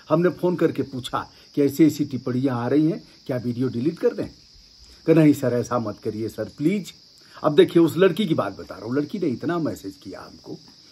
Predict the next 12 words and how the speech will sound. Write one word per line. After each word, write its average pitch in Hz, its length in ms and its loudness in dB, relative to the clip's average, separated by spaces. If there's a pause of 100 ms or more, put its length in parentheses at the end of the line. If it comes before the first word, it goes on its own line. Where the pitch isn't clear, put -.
(180)
हम 175 160 2
ignore 160 360 6
करते 95 320 -12
रहे, 92 160 -14
ignore 143 420 0
करते - 300 -12
रहे। 82 160 -16 (340)
अब - 200 6
फिर 330 140 8
बता 202 280 2
रहा 87 100 -8
हूँ, 82 160 -12